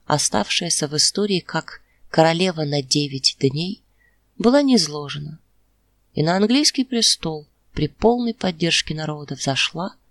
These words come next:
Мария Тюдор. Елизавета была рядом с сестрой. Ярая католичка, Мария Первая стала железной рукой уничтожать любые побеги протестантизма,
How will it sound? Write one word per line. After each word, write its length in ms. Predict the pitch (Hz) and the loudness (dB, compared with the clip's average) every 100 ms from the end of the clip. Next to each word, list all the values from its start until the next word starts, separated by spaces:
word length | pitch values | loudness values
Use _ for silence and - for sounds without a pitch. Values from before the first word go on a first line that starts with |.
| _ - | _ -4
Мария 480 | 139 131 135 143 135 | -2 0 -2 -4 -10
Тюдор. 460 | - 127 120 117 - _ _ _ _ _ _ - - _ _ _ _ _ _ _ _ _ | -10 -6 -6 -6 -16 _ _ _ _ _ _ -20 -20 _ _ _ _ _ _ _ _ _
Елизавета 520 | - 175 202 247 285 220 | 0 2 2 2 0 -2
была 220 | 190 180 | -2 -2
рядом 300 | 160 147 139 | -4 -4 -2
с 60 | |
сестрой. 600 | - - - - 127 123 _ _ _ _ _ _ _ _ _ _ _ _ _ _ _ _ _ _ _ _ _ _ _ _ _ _ _ _ | 0 2 0 -2 -8 -10 _ _ _ _ _ _ _ _ _ _ _ _ _ _ _ _ _ _ _ _ _ _ _ _ _ _ _ _
Ярая 460 | 151 202 233 240 233 | 4 6 6 4 2
католичка, 800 | 220 220 214 247 - - 214 - _ _ _ 160 | 2 2 2 0 -2 -2 -8 -10 _ _ _ -4
Мария 340 | 170 226 240 | -2 0 -2
Первая 420 | - 269 247 226 | -2 -2 -2 -2
стала 360 | 208 - 202 190 | -2 -2 -4 -4
железной 420 | 190 202 196 190 | -6 -4 -4 -6
рукой 460 | 180 - 220 220 - | -8 -4 0 0 0
уничтожать 800 | 170 175 - 170 175 196 190 - - | -6 -2 -2 -2 -4 -4 -4 -6 -4
любые 540 | 151 165 170 226 220 | -4 -2 0 0 0
побеги 460 | 190 165 180 175 185 | -2 -2 -2 -2 -2
протестантизма, 1080 | 175 - 175 - 170 170 - 226 147 143 | -2 -2 -2 -2 -4 -8 -6 -2 -4 -6